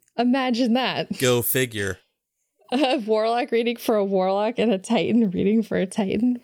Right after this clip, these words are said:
Speaker 1: What? Right.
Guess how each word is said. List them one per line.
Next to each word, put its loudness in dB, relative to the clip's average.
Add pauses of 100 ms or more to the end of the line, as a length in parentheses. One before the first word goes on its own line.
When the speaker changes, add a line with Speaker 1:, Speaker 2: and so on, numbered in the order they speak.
Speaker 1:
What? 0 (1900)
Right. -2